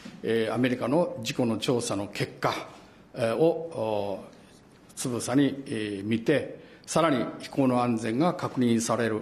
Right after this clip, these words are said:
までの、えー、間、どのようにこの計画を、おー、サスペンドっていうか、えー、止めるということが望ましいのか、政府部内でも随分と議論をしました。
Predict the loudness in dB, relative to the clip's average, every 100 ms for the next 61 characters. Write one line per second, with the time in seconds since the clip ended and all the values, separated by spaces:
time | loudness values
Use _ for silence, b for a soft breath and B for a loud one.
0 | -2 2 4 4 0 -4 -12 -20 -8 -8
1 | -6 -6 -4 -6 -6 B B B 2 6
2 | 6 6 8 6 4 0 -2 0 0 2
3 | 0 2 4 4 2 -2 0 2 2 0
4 | -2 -6 -6 -6 0 0 0 -4 -10 -14
5 | -14 B B -6 -4 2 4 4 0 -4
6 | -2 0 0 0 -2 -2 0 2 2 2
7 | 0 -2 -4 -12 -18 -20 -12 -2 4 6
8 | 6 6 6 6 6 4 4 0 -6 2
9 | 4 4 2 0 2 2 -2 -2 2 2
10 | 0 -2 -4 -6 -10